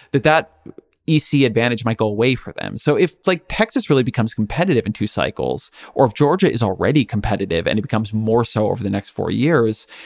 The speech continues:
like, this begins to look pretty bad for Republicans, and they're not gonna be happy never winning a presidential <laughs> election ever again either.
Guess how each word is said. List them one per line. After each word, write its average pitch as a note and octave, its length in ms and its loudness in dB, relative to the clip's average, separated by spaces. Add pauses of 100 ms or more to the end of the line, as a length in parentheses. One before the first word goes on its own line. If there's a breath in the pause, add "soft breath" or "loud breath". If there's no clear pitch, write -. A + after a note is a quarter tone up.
(200 loud breath)
like, - 160 0
this B3+ 140 0
begins C#4+ 340 2
to C#3+ 120 0
look A#2 240 0
pretty G#2+ 200 0
bad A2 440 0
for - 140 -4
Republicans, - 520 -2
and - 120 -2
they're F3 80 2
not A3 100 0
gonna E3+ 120 0
be B2 80 0
happy A#2+ 340 -2
never G#2+ 200 -2
winning G#2 220 -2
a G#2 40 -4
presidential A#2 580 0
<laughs> - 20 0
election A#2 320 0
ever G#2 220 -2
again G2+ 260 -2 (140)
either. - 420 0